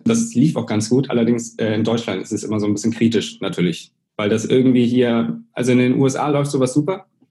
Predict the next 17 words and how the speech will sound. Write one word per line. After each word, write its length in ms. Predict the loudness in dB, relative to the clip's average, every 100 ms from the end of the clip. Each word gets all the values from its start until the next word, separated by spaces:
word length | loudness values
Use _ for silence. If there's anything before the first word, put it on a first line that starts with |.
| _
aber 120 | -4 0
in 80 |
Deutschland 360 | 0 0 -2 -2
ist 100 | 0
es 80 | 0
irgendwie 180 | 2 2
so 140 | 4
negativ 400 | 4 2 0 -2
behaftet. 520 | -4 -6 -2 -2 -4 _ -20 -20 -20 -20 -20
Und 580 | -6 0 2 2 2 -2
ich 120 | -2
wollte 220 | 0 2
dann 220 | 2 0
wirklich 260 | -2 -4 -6
erstmal 520 | -8 -8 -8 -6 -8 -12 _ _
Kunden 320 | -2 0 0
gewinnen. 400 | -2 -4 -6 -6